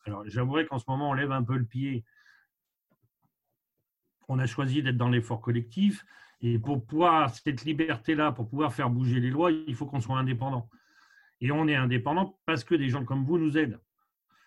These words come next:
Euh, et pas parce qu'on est financé par l'O M S ou pas parce qu'on n'est pas, je pense, enfin, Thierry, je vais pas parler pour toi, mais je, je pense le savoir, nous sommes ni l'un ni l'autre des implémenteurs de programmes O M S.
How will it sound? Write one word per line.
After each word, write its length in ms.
Euh, 320
et 60
pas 200
parce 220
qu'on 220
est 80
financé 440
par 200
l'O 100
M 160
S 300
ou 60
pas 140
parce 220
qu'on 320
n'est 140
pas, 420
je 80
pense, 380
enfin, 140
Thierry, 280
je 80
vais 80
pas 40
parler 220
pour 140
toi, 160
mais 160
je, 200
je 320
pense 180
le 80
savoir, 400
nous 80
sommes 320
ni 140
l'un 180
ni 160
l'autre 400
des 160
implémenteurs 920
de 280
programmes 500
O 120
M 160
S. 280